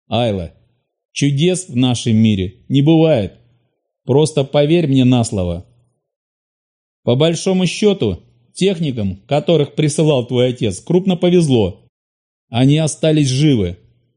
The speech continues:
«Эдем — боевая станция», повторил он. «Когда мы впервые появились тут,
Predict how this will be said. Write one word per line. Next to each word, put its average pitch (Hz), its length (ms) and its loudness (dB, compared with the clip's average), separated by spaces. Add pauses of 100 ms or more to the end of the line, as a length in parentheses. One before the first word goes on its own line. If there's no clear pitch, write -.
(140)
«Эдем — 117 540 0 (160)
боевая 147 680 2
станция», 127 640 -2 (360)
повторил 104 480 0
он. 90 240 -2 (720)
«Когда 147 420 2
мы 143 120 0
впервые 160 540 0
появились 156 600 0
тут, 117 300 -2